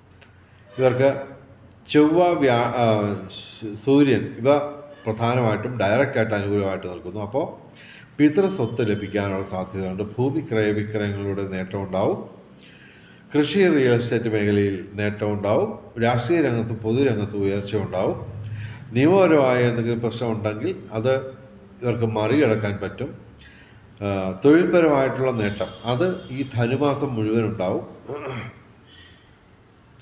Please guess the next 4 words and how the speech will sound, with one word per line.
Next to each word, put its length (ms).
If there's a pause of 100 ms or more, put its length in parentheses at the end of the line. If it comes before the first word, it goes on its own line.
(640)
ആ, 320 (340)
പിതൃഗുണം, 800
സന്താന 480
നേട്ടം 400